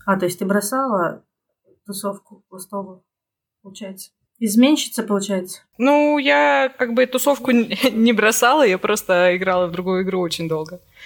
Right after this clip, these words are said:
Speaker 2: Потому что, ну, сколько можно? У меня пять тысяч часов в Ласте. Невозможно столько играть в одну игру.
Speaker 1: Не знаю, в какую-то там Destiny ты играла. Мы прекрасно вот играли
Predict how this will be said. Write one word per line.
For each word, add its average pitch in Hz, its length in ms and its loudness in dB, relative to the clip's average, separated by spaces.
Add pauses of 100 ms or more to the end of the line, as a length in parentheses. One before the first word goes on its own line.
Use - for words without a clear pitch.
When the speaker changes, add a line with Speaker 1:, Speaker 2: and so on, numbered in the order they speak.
(360)
Speaker 2:
Потому 175 320 -6
что, 185 220 -8
ну, 180 300 -8 (140)
сколько 202 400 -4
можно? 180 320 -2
У 180 40 -4
меня 190 180 0
пять 202 260 -4
тысяч 202 200 -4
часов 190 340 -4
в - 60 -16
Ласте. 180 440 -4 (540)
Невозможно 214 640 0
столько 190 400 -4
играть 190 240 0
в 175 40 -6
одну 175 260 -2
игру. 196 240 -8 (1160)
Speaker 1:
Не 262 180 6
знаю, 208 440 6
в - 20 -10
какую-то 196 420 -2
там 180 240 0
Destiny 180 460 -6
ты 175 140 -2
играла. 240 400 2
Мы 196 260 -2
прекрасно 202 580 -2
вот 160 200 -12
играли 170 440 -6